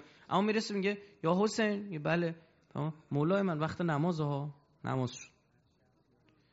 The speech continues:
اما شما هرگز یه همچین حرفی رو از حضرت عباس نمیشنوید که امام حسین بگه.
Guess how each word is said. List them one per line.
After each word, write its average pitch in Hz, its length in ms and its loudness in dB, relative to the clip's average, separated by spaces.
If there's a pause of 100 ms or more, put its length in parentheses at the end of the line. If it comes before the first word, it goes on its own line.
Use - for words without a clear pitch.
(140)
اما 139 160 4
شما 156 280 4
هرگز 165 400 2
یه 165 80 4
همچین 147 220 2
حرفی 156 180 0
رو 156 40 4
از 135 100 0
حضرت 131 300 -2
عباس 131 360 -2
نمیشنوید 110 420 -2
که 107 80 -6
امام 101 160 -4
حسین 110 240 -10
بگه. - 180 -12